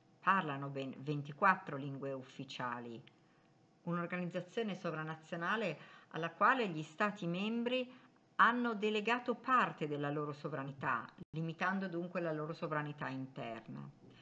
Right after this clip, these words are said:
E questa organizzazione sovranazionale, attraverso delle istituzioni comuni, è competente ad intervenire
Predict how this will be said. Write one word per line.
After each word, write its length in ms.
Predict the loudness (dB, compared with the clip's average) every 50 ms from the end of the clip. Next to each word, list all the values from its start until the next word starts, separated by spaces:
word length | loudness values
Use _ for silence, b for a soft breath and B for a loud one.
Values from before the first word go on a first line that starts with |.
| B B B B
E 140 | B -6
questa 280 | -2 0 0 0 0 0
organizzazione 720 | 0 0 0 0 0 0 -2 -2 -2 -2 -2 0 0 0
sovranazionale, 1080 | -2 -2 0 2 2 4 4 2 0 -2 -4 -4 0 2 4 4 4 4 4 0 -2 -2 -6 -12 -20 -20 -20 -20 -20 _ _ -20 -20 _ _ -12
attraverso 580 | -10 -8 -2 0 2 4 4 4 2 2 -2 -4
delle 220 | -2 -2 0 0
istituzioni 840 | -2 -2 -4 -6 -6 -6 -6 -6 -8 -12 -6 -2 0 2 2 2 0 -4
comuni, 760 | -2 0 2 4 4 6 6 4 4 2 2 0 -2 -4 -8 -12 -20 -20 -20 -20 -20 -20 -20 -20 -20 -20 -20 -20 -20 -20 -20 -20 -6 -2
è 160 | 0 0 0
competente 960 | 0 0 -2 0 0 -2 -4 -4 -2 -2 -2 -2 -4 -6 -6 -4 -4 -2 -2 -2
ad 200 | -4 -4 -4 -2
intervenire 1040 | -4 -4 -4 -4 -6 -4 -2 -2 -2 -2 -2 -2 -2 -2 -4 -4 -6 -8 -10 -16